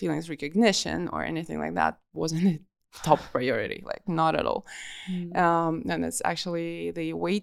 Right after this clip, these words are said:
Speaker 1: to achieve anything in your life would be totally opposite. You would box it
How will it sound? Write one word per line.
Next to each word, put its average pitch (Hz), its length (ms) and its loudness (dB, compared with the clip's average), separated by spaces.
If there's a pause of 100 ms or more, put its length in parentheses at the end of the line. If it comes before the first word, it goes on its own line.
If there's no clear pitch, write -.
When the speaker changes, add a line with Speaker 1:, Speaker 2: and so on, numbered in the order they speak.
Speaker 1:
to 214 80 0
achieve 196 500 0
anything 170 580 -2
in 160 140 -4
your - 100 -2 (140)
life - 240 -6
would - 280 -8
be 78 220 -4 (140)
totally 76 280 -2
opposite. - 460 0
You 156 80 -4
would 156 220 -8
box 175 360 4
it 247 200 2